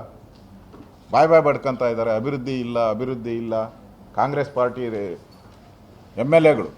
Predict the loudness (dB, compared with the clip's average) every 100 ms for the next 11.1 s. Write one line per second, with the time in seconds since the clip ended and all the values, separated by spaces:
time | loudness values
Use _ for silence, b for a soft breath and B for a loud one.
0 | -20 -20 -20 -16 -8 -2 0 -2 -4 -8
1 | -8 -10 -14 -20 -20 -20 -20 -20 -20 -20
2 | -20 -20 -20 -20 -20 -20 -20 -20 -20 -20
3 | -20 -20 -20 -20 -20 -20 -20 -20 -12 -8
4 | 0 4 6 6 4 2 -2 0 0 0
5 | 0 0 0 -2 -2 -4 -16 -20 -20 -20
6 | -20 -20 -20 -20 -20 -20 -20 -20 -20 -20
7 | -20 -20 -20 -20 -20 -20 -20 -20 -20 -20
8 | -20 -20 -20 -20 -20 -20 -20 -20 -20 -20
9 | -20 -20 -20 -20 -20 -20 -20 -20 -2 2
10 | 4 2 2 0 0 -2 -4 -4 -6 -6